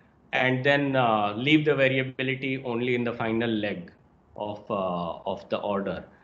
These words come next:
and thereby crash the lead time. You've seen lead times being crashed by as much as fifty percent to eighty percent in many cases by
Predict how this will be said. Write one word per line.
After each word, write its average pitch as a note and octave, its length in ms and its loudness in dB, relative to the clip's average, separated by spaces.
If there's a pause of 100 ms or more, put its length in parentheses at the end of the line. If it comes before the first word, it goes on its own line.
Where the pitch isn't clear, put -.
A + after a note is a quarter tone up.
(140)
and B2 180 4
thereby C3 320 6
crash A#2 420 2
the - 80 -4
lead G#2+ 300 -2
time. G2+ 260 -4
You've D3+ 200 4
seen F#3 560 2
lead C#3+ 240 0
times D3 320 2
being C3+ 280 0
crashed B2+ 440 2
by B2 140 4
as A#2 260 2
much A#2+ 180 -2
as B2 140 0
fifty - 280 -4
percent A#2 440 -2
to A#2+ 80 2
eighty G#2+ 200 0
percent G#2 540 -2 (460)
in C3 120 4
many B2+ 240 4
cases C#3 540 -2
by C3 640 0